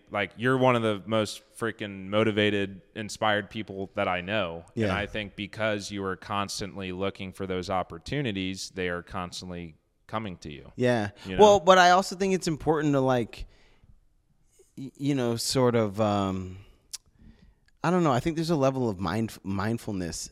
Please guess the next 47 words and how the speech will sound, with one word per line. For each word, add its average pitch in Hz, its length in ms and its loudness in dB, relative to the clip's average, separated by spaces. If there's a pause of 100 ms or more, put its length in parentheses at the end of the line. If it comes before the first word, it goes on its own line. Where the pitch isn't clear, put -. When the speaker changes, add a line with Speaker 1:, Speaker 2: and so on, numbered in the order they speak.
(120)
Speaker 2:
like, 95 180 -6 (160)
like, 107 200 -4
just - 200 -6 (360)
presence, 95 540 -2
like, 87 240 -8
just 95 260 -8
being 113 360 2
present 76 640 -4
and, 90 140 -10
like, 107 100 -2
Speaker 1:
Hundred 98 100 2
percent, 87 380 -6 (100)
yeah. 90 80 -18 (100)
Speaker 2:
a-, 113 280 -2
a-, - 40 -8 (260)
that 113 260 0
is 92 200 -4
required 104 720 0
to - 120 -4
even 104 400 -2
recognize 95 640 -6
them 92 180 -6
when 92 120 -4
they 80 100 -6
happen. 80 600 -6 (160)
You 113 120 0
know 113 100 2
what 117 100 0
I 113 40 0
mean? 113 280 0
Like, 120 140 -2
I'm, 196 200 2 (440)
dude, 170 140 0
I'm 196 140 2
starting 165 260 4
to 117 60 4
have 110 200 2
all 120 260 2
these 110 280 0
amazing 92 800 -4
people, 78 680 -10 (300)
you 90 160 -8
know, 85 200 -6
come 95 260 -6
into 90 240 -6
my 76 180 -8
life, 69 600 -10